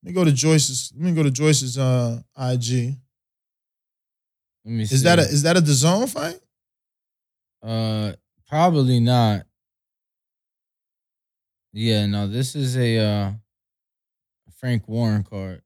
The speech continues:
Speaker 1: Hmm. So are we getting on an, uh, are we getting that on E S P N? It says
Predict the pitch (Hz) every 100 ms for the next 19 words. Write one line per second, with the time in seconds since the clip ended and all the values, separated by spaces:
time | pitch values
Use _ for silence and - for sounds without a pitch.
0 | - 156 208 123 104 _ _ _ _ _
1 | _ _ _ _ _ _ _ _ _ _
2 | _ _ _ _ _ _ - - 147 160
3 | 160 170 165 160 156 156 - 151 - 135
4 | 147 147 143 165 165 160 151 151 156 139
5 | - 147 214 339 - _ _ _ _ _
6 | _ _ _ _ _ _ _ _ _ _
7 | _ _ _ _ _ _ _ _ _ _
8 | _ 156 160 - 185 175 170 165 165 160
9 | 147 127 - -